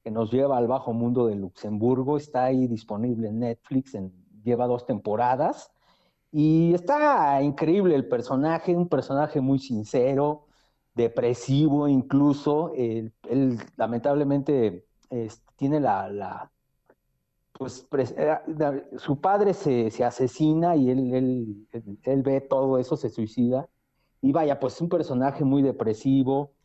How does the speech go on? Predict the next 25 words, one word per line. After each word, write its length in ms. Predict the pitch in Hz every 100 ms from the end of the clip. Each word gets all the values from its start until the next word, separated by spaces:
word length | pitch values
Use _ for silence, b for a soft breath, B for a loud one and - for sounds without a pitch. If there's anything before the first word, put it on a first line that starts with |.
| _ _ _ _ 175
y 100 | 165
fíjate, 540 | 247 262 233 - - -
fíjate 340 | 269 277 240
que 80 | 190
también 340 | 170 190 233
nos 220 | 220 180
muestran, 580 | 190 214 220 208 156 135
¿no? 180 | 151 226
Estos 320 | 247 - -
lugares 540 | 143 135 165 170 160 -
que, 500 | 120 113 107 101 - _ _ _ _ _ _ _
pues, 160 | 143 139
con 180 | 160 165
gran 220 | 190 247
civilidad, 960 | 254 240 170 143 147 151 160 170 208 320 - - _ _ _ _ _ _ - 156 123
este, 400 | 120 120 - 135
hoy 180 | 185 185
hablando 380 | 160 175 175
del 180 | 147 120
peatón, 520 | 120 123 123 139 156 175
que 100 | 139
allá 200 | 135 139
se 100 | 139
respeta 540 | 123 - 139 139 127
mucho, 580 | 123 131 123 131 180